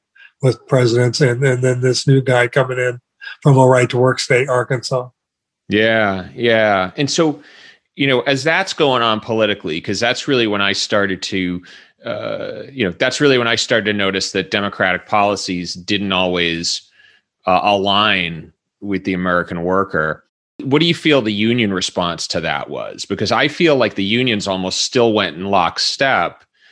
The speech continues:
Speaker 2: with Democratic leadership, despite the fact that there were a lot of these policies coming out that were really hurting their members.
Speaker 1: Somewhat. Uh, I think that, uh, we, uh, took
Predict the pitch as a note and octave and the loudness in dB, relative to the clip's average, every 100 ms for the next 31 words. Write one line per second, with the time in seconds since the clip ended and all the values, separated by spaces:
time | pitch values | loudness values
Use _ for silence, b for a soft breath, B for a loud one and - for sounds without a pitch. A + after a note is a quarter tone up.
0 | b b b _ A#2 A2 - A2 F#2+ - | b b b _ -2 -2 0 -2 -2 0
1 | F#2+ F2+ E2+ A2 B2 A#2 F#2+ - D#2+ D2 | 0 0 -2 0 2 2 0 -4 -4 -6
2 | - _ _ _ _ _ _ _ - - | -10 _ _ _ _ _ _ _ -12 -4
3 | A2 - - C3 C#3 C3+ - F#2+ F#2 F#2 | 0 0 2 0 0 -2 0 0 0 -4
4 | G2 F#2+ F#2+ G2 F#2+ F#2 - G#2+ A2 B2 | -4 -2 0 2 0 -2 -2 2 2 2
5 | - D#2+ - D#2+ D2+ D#2+ E2+ F#2+ F#2 F2+ | -2 -6 -8 -6 -4 -4 -2 0 2 0
6 | E2+ F#2+ E2+ D#2+ D#2 F2 A2+ - - - | 2 0 0 -4 -4 -2 -2 -4 -6 -10
7 | - _ _ _ _ _ _ - - E3 | -12 _ _ _ _ _ _ -2 4 6
8 | D#3+ D#3+ D#3+ F3 D#3 D3 - - F#3 D3 | 6 6 4 2 2 2 0 2 2 4
9 | G#3 E3+ D#3+ D#3 D#3+ - D#3 C#3+ C3 - | 2 2 4 4 2 2 2 2 -2 -8
10 | _ b b _ D#3+ E3 E3 - - D#3+ | _ b b _ 4 6 6 2 -4 -2
11 | C3+ B2+ - D3 | 0 0 2 2